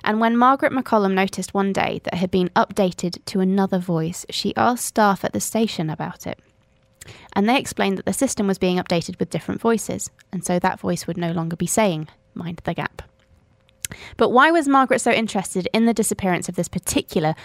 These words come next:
"Mind the Gap" recording? Why did it upset her? Do you know?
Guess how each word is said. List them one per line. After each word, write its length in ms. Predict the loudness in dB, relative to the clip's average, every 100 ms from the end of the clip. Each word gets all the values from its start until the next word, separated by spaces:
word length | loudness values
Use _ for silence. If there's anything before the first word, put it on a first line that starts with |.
| -18 -2
"Mind 280 | 2 2 2
the 80 | 0
Gap" 260 | 0 -2 -4
recording? 560 | -6 -2 -2 -2 -6 -4
Why 240 | 2 2
did 180 | 2 -2
it 120 | -2
upset 380 | -4 -4 -6 -6
her? 160 | -4 -6
Do 140 | -2
you 60 | 0
know? 180 | 0